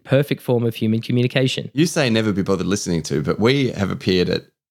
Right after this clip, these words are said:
Speaker 2: one hundred and twenty something in the Australian podcast charts for society and culture.
Speaker 1: It's true.
Speaker 2: It's pretty
Speaker 1: Yeah, I
Speaker 2: good.
Speaker 1: mean, it's pretty good. It's definitely better than, um, the straw man podcast I'm about to invent,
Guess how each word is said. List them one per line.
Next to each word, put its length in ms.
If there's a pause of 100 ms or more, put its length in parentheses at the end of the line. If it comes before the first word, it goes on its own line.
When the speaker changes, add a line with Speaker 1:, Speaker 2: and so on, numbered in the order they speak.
(320)
Speaker 2:
one 180
hundred 300
and 120
twenty 280
something 480 (240)
in 240 (120)
the 480
Australian 600
podcast 720
charts 460
for 340 (240)
society 480
and 100
culture. 380 (760)
Speaker 1:
It's 180
true. 240 (120)
Speaker 2:
It's 80
pretty 180
Speaker 1:
Yeah, 140
I 40
Speaker 2:
good. 80
Speaker 1:
mean, 280 (400)
it's 180
pretty 220
good. 160
It's 100
definitely 340
better 240
than, 540
um, 580
the 240
straw 280
man 240
podcast 480
I'm 100
about 300
to 120
invent, 520